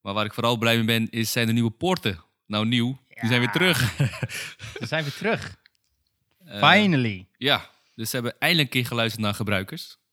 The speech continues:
Speaker 1: En in plaats van,
Speaker 2: <laughs>
Speaker 1: eh, we moeten innoveren, want we denken dat dit de toekomst is. Voor iedereen die een Mac heeft.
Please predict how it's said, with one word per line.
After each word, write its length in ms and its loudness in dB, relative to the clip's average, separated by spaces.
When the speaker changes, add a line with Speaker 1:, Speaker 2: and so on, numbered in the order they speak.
Speaker 1:
En 140 -4
in 80 -2
plaats 260 2
van, 280 -2
Speaker 2:
<laughs> 0 -
Speaker 1:
eh, 140 0
we 140 -8
moeten 300 -2
innoveren, 600 0
want 160 -4
we 100 -10
denken 280 -2
dat 160 -4
dit 140 2
de 140 -2
toekomst 440 -2
is. 300 -6
Voor 200 -6
iedereen 480 2
die 140 2
een 80 2
Mac 180 2
heeft. 360 -2